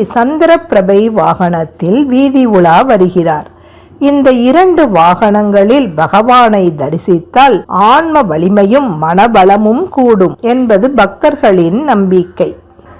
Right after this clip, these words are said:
அக்டோபர் பதினொன்னாம் தேதி காலை ஏழு மணிக்கு ரதோத்சவம் எனப்படும் மகா ரதத்தில் மலையப்ப சுவாமி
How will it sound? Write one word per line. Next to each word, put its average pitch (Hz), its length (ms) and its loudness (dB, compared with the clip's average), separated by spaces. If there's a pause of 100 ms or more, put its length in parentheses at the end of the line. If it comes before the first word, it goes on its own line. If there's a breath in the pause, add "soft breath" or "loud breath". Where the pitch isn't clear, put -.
(140 loud breath)
அக்டோபர் 240 680 0
பதினொன்னாம் 277 800 2
தேதி 180 440 0
காலை 170 460 2 (240)
ஏழு 285 340 2
மணிக்கு 147 560 -2 (200)
ரதோத்சவம் 226 840 0
எனப்படும் 190 760 0
மகா 202 380 2 (100)
ரதத்தில் 180 680 -2
மலையப்ப 196 720 -2
சுவாமி 190 540 0